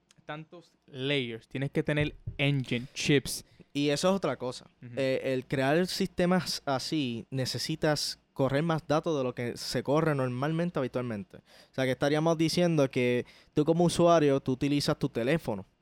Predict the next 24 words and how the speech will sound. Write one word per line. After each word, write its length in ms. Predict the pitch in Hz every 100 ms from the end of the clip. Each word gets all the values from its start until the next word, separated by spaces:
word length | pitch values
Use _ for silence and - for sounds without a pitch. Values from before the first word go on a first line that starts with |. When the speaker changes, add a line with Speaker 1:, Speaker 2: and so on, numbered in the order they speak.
| _ _ _ _
Speaker 2:
Para 200 | 131 127
correr 300 | 127 131 147
estos 220 | 170 190 -
sistemas, 640 | 190 - 185 156 143 160 - _
tú 120 | 139
no 100 | 139
vas 160 | 151 160
a 140 | 165
poder 320 | 160 156 165 156
correr 300 | 147 151 151
esto 200 | - 147
en 40 |
un 60 | 135
teléfono. 500 | 127 143 190 98 - _ _ _ - -
Este 320 | 123 - 147
sistema, 520 | 147 151 147 147 143 -
evidentemente, 580 | 139 135 131 143 135 185
no 120 | 202
puede 120 | 139
correr 180 | 117 110
en 40 | 110
un 60 |
teléfono. 440 | - 104 147 180 -
Speaker 1:
Claro. 200 | 123